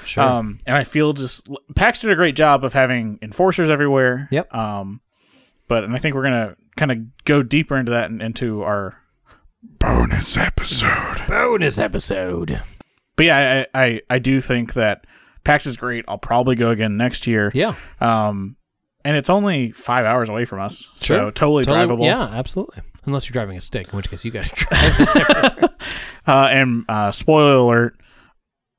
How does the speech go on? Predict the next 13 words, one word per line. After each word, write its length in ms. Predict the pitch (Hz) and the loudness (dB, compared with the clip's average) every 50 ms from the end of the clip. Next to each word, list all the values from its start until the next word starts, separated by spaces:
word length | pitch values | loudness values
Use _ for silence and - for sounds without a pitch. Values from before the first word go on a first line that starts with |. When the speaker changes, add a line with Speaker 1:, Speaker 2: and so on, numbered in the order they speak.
| _ _ | _ _
Speaker 2:
I 80 | 127 127 | 2 4
went 180 | 123 123 127 | 6 6 6
in 160 | 127 127 123 123 | 6 6 6 4
and 160 | 117 113 - | 2 2 2
said, 160 | - 120 117 - - | 2 2 2 4 6
"Oh, 120 | 214 233 | 6 6
I'm 100 | 214 196 | 6 6
not 120 | 180 151 | 4 2
gonna 140 | - 120 110 | 2 0 0
buy 240 | 101 104 101 104 110 | 2 2 2 2 2
anything. 480 | 110 110 107 - 117 110 110 110 110 - _ _ - | 2 0 0 2 2 2 2 0 -2 -4 _ _ -2
It's 160 | 120 113 370 | -2 -2 0
fine." 520 | - - 151 147 135 127 117 110 110 120 | 2 4 6 6 6 6 4 2 0 -4